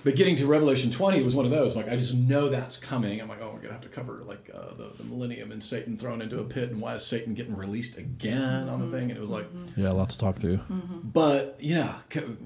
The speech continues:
Speaker 1: it's just like, you know, always the Holy Spirit comes through, and that was, you know, what we saw. What we see here is that there are two categories of people in Revelation twenty: those who are, uh, being judged by Jesus, and those who are judging with Jesus.
Speaker 3: Mm-hmm.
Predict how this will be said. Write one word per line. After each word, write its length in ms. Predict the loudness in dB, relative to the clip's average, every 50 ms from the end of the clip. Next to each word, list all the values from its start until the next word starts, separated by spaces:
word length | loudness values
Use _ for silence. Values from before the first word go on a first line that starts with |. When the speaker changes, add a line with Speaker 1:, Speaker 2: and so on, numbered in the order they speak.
| -14 -16 -16 -16 -16 -18 -18 -20 -20 -18 -16 -16 -16 -16 -18 -18 -16
Speaker 1:
it's 100 | -12 -10
just 240 | -6 -4 -4 -2 -2
like, 200 | -2 -4 -2 -2
you 60 | -4 -2
know, 80 | -2
always 280 | 0 0 0 0 -2 -4
the 100 | -6 -6
Holy 160 | -6 -6 -6
Spirit 320 | -6 -6 -4 -6 -6 -6 -6
comes 240 | -6 -6 -6 -6 -6
through, 420 | -6 -6 -6 -4 -6 -6 -10 -12 -10
and 300 | -10 -8 -8 -8 -8 -8
that 180 | -8 -8 -8 -8
was, 380 | -8 -8 -8 -10 -10 -12 -12 -16 _ _ _ _ -20 -20 -20 _ _ _ _ -12
you 100 | -8 -6
know, 80 | -6
what 120 | -6 -6 -6
we 80 | -6
saw. 300 | -6 -4 -4 -4 -4 -4 -6 -10 -10 -10
What 100 | -10 -10
we 60 | -8
see 180 | -6 -6 -6
here 220 | -6 -6 -6 -8 -10 -14 _ -16 -12
is 120 | -10 -8 -8
that 120 | -8 -6
there 120 | -6 -6 -6
are 40 | -6
two 360 | -6 -6 -6 -4 -4 -4 -6 -6
categories 520 | -6 -6 -6 -4 -6 -6 -6 -6 -6 -8
of 80 | -8 -8
people 320 | -6 -6 -6 -6 -8 -8
in 60 | -6 -6
Revelation 400 | -6 -6 -6 -6 -6 -8 -8 -8
twenty: 260 | -8 -6 -6 -6 -6 -8
those 260 | -8 -10 -10 -10 -8
who 220 | -8 -8 -8 -8 -8
are, 480 | -8 -8 -8 -8 -10 -10 -10 -12 -12 -12
uh, 160 | -12 -12 -12 -12 -12 -14 -14 -16 -18 -20 -20 -16
being 240 | -12 -8 -6 -4 -2
judged 580 | -2 -2 -2 -4 -4 -6 -8 -10 -12 -14 -12 -10
by 160 | -6 -6 -4 -4
Jesus, 400 | -4 -4 -6 -6 -6 -6 -8 -6
and 140 | -4 -4 -4
those 180 | -2 -4 -6 -6
who 120 | -6 -6
are 60 | -6 -6
judging 600 | -6 -6 -6 -6 -6 -8 -8 -6 -6 -8 -8 -8 -8
with 200 | -6 -6 -6 -8
Jesus. 500 | -10 -12 -12 -12 -12 -10 -10 -10 -12 -12 -16 -20 -20 _ _ -8 -6
Speaker 3:
Mm-hmm. 220 | -6 -4 -4 -6